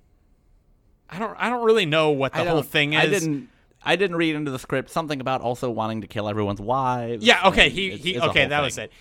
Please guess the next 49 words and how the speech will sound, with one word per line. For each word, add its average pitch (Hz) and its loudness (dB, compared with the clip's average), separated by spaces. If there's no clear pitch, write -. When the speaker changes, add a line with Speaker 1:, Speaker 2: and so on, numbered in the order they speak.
Speaker 1:
He 180 -8
wanted 233 -2
to 214 -2
kill 185 -2
all, 165 -4
he, 147 -8
he 165 -8
killed 208 -4
all 156 -4
of 135 -6
the, 123 -12
um, 110 -8
the 143 -4
dad's, 135 -2
like, 127 -6
significant 143 -10
others 113 -6
so 135 -2
he 160 -2
could 147 -4
have 156 0
them 143 -4
all 147 -4
move 151 -8
to 131 -12
this 117 -12
cul-de-sac 123 -4
so 151 -6
he 131 -8
could 127 -8
sleep - -8
with 107 -8
them 104 -16
all, 104 -16
and 120 -6
then 120 -6
he 110 -10
was 107 -10
gonna 104 -10
kill 104 -16
them 107 -20
all. - -18
And 143 6
Speaker 2:
Yeah, 143 2
Speaker 1:
then 147 2
Mary 143 6
Speaker 2:
it's - -8
Speaker 1:
kills 127 0
him, 113 -2